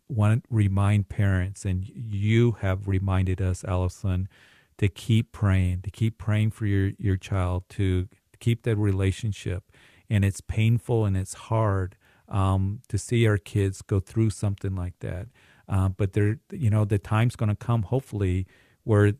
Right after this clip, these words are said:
they're gonna need us and they're gonna come to us. And, um, and that's what we pray for Nikki's daughter. It, it reminds me so much of, in a different way, the prodigal son. Uh, it reminds me in this way, because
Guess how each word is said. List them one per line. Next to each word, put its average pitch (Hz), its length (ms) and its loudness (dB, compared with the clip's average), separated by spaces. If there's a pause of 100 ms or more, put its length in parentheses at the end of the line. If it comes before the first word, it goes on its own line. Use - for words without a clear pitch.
they're 120 260 0
gonna 101 280 2
need 98 260 2
us 90 260 -6
and 98 160 2
they're 98 100 4
gonna 95 260 0 (120)
come 107 360 2
to - 240 -6
us. 87 340 -8 (400)
And, 101 460 2 (100)
um, 92 540 -6 (120)
and 101 240 4
that's 104 240 2
what 107 120 -2
we 104 140 0
pray 95 200 0
for 98 160 -6
Nikki's 95 380 -4
daughter. 92 460 -2 (380)
It, 110 200 0
it 123 80 2
reminds 110 580 4
me 104 100 2
so 104 240 0
much 104 440 2
of, 98 320 0 (300)
in 110 120 2
a 110 60 6
different 135 440 -2
way, 92 380 2
the 104 220 0
prodigal 113 560 -2
son. 87 480 -4 (300)
Uh, 98 300 0
it 117 120 0
reminds 110 480 2
me 101 140 2
in 98 140 2
this 110 300 2
way, 87 260 0
because 95 500 -2